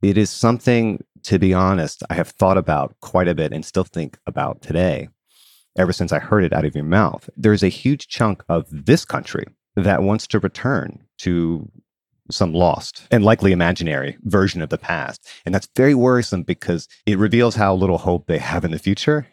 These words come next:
and the perceived absence of any real solutions to our problems today. And if you're right, you know, once we've reached that point, the democratic backsliding is already well underway.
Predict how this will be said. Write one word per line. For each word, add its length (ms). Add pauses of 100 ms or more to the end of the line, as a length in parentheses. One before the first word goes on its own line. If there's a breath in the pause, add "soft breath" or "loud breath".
and 460
the 60
perceived 560
absence 560
of 180
any 160
real 540
solutions 600
to 100
our 60
problems 480
today. 340
And 120
if 160
you're 100
right, 320 (360 soft breath)
you 60
know, 100
once 260
we've 160
reached 300
that 240
point, 420 (360)
the 80
democratic 580 (480)
backsliding 640
is 120
already 560 (140)
well 260
underway. 720